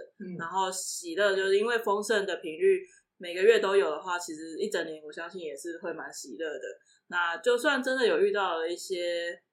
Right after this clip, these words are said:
Speaker 2: 挑战啊，或者是课题出现的时候，呃，也希望就是祝福，能够祝福大家能够带着喜乐的心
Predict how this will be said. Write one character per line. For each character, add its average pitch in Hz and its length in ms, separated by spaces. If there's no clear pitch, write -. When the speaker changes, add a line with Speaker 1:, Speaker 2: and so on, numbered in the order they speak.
Speaker 2:
挑 156 320
战 208 240
啊， 165 560
或 175 220
者 165 60
是 185 160
课 226 240
题 180 180
出 185 200
现 185 200
的 170 100
时 - 160
候， 175 240
呃， 156 320
也 165 200
希 190 200
望 190 220
就 185 120
是 175 420
祝 190 160
福， - 120
能 175 100
够 185 140
祝 196 100
福 170 120
大 165 180
家 160 240
能 - 160
够 160 80
带 175 180
着 151 340
喜 - 380
乐 180 180
的 156 160
心 151 320